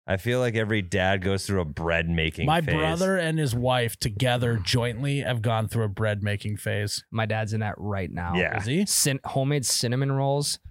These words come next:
Speaker 3: homemade, uh, like, sourdough bread,
Speaker 2: Fuck, that sounds
Speaker 3: fucking,
Speaker 2: good.
Speaker 1: Yeah.
Speaker 3: like,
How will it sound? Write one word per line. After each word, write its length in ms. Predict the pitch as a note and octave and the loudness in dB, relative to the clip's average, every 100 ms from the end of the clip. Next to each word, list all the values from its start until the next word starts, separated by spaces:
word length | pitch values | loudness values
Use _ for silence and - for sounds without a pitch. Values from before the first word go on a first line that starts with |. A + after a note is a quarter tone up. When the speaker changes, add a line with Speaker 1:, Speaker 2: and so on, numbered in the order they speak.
| - | -20
Speaker 3:
homemade, 480 | - - B2+ B2 A#2 - A2 | -8 -2 0 0 0 -4 -4
uh, 240 | A#2 A2 | 0 0
like, 200 | G2+ G2 | 0 -2
sourdough 680 | - - A2 A#2+ B2 B2 B2 | 0 2 2 2 2 0 0
bread, 420 | A2 A2+ A#2 A#2+ | 0 0 2 2
Speaker 2:
Fuck, 100 | B2 | 0
that 180 | - G2+ | -4 -10
sounds 240 | - F2+ | -10 -6
Speaker 3:
fucking, 340 | G2+ B2 B2 A2+ | -2 0 0 0
Speaker 2:
good. 120 | G#2 | -2
Speaker 1:
Yeah. 220 | - - | -4 -4
Speaker 3:
like, 240 | A#2 G#2+ | -2 -2